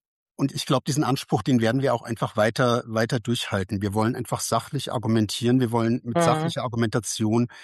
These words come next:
Speaker 1: äh, etwas zum Bestehen unserer Gesellschaft beitragen.
Speaker 2: Ja, ja, und es, es wäre ja, äh, ideal, wenn Ihre Forschungen auch in die entsprechenden Institutionen und Regierungsstellen einfließen würden, also rezipiert einfließen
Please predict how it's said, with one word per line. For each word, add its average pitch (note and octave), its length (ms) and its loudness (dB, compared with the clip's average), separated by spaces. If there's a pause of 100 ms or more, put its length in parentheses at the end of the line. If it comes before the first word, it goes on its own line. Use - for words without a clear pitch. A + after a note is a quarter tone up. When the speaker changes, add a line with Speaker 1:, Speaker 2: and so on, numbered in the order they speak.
(500)
Speaker 1:
äh, A#2+ 280 2
etwas B2 320 -2
zum C#3 100 -2
Bestehen A#2 380 0
unserer A2+ 220 -2
Gesellschaft G2+ 440 -6
beitragen. F2 540 -6
Speaker 2:
Ja, F3+ 100 2
ja, C4 220 4
und A3 160 4
es, - 160 -2
es - 320 -4
wäre G3 260 4
ja, F#3+ 420 4
äh, F3+ 320 -8
ideal, F#3+ 720 2
wenn G3+ 400 2 (100)
Ihre G3 600 2 (560)
Forschungen - 1040 -2 (100)
auch E3+ 420 0
in G#3+ 180 -2
die - 120 -4
entsprechenden G#3+ 1080 0 (520)
Institutionen A3+ 1300 2
und G3+ 200 -2
Regierungsstellen G3 1040 0 (640)
einfließen G#3+ 680 2
würden, F3+ 400 -2
also E3 220 0
rezipiert G3+ 800 2
einfließen F#3+ 720 -2